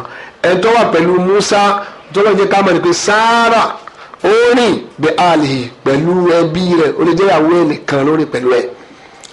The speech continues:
So ó sì lè jẹ́ pé ẹlòmíì wà pẹ̀lú wọn tó lè jẹ́ bí ọmọ àbí ọmọ ọ̀dọ̀ kó wà pẹ̀lú wọn. Ṣùgbọ́n Ọlọ́run bá fi lè pamọ́ fún wa. Ìjọba bá lè fi pamọ́ fún wa, ìwádìí ẹ̀, ìwé tó bá ti ń ka tafsir tí mo fi ń wádìí nǹkan tó lọ́wọ́ bá sọ. Irú ẹni bẹ́ẹ̀ kan tó ń wá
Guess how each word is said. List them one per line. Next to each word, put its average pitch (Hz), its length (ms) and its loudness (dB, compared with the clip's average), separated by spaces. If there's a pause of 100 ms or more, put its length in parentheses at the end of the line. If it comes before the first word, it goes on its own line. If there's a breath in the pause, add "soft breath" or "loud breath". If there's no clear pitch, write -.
(140 loud breath)
So - 180 -2
ó 208 80 2
sì 202 120 0
lè 185 40 2
jẹ́ 190 160 0
pé 208 80 0
ẹlòmíì 190 280 2
wà 175 160 2
pẹ̀lú 151 380 -2
wọn 147 160 0
tó 170 100 0
lè 160 100 2
jẹ́ 160 160 0
bí 156 160 -2
ọmọ 147 320 2 (460 loud breath)
àbí 127 280 -2
ọmọ 147 300 2
ọ̀dọ̀ 131 260 0
kó 135 100 0
wà 156 120 2
pẹ̀lú 131 280 -2
wọn. 120 220 -2
Ṣùgbọ́n 147 260 -4
Ọlọ́run 190 180 2
bá 170 100 2
fi 165 100 0
lè 175 140 2
pamọ́ 147 300 -2
fún 147 160 -4
wa. 135 120 -2 (460 loud breath)
Ìjọba 233 220 0
bá 240 140 2
lè 233 80 2
fi 190 160 0
pamọ́ 196 300 0
fún 196 100 0
wa, 190 180 2
ìwádìí 190 560 2
ẹ̀, 196 240 2
ìwé 165 180 0
tó 185 80 0
bá 196 120 0
ti 196 120 -2
ń 190 100 0
ka 180 140 0
tafsir 165 440 -2
tí 156 100 -6
mo 180 120 0
fi 185 100 0
ń 185 100 2
wádìí 180 340 0
nǹkan 156 240 0
tó 170 120 0
lọ́wọ́ 165 220 2
bá 151 160 0
sọ. 143 200 -2 (460 loud breath)
Irú 147 200 -2
ẹni 160 140 2
bẹ́ẹ̀ 175 220 0
kan 170 140 0
tó 147 100 -2
ń 139 140 0
wá 156 120 2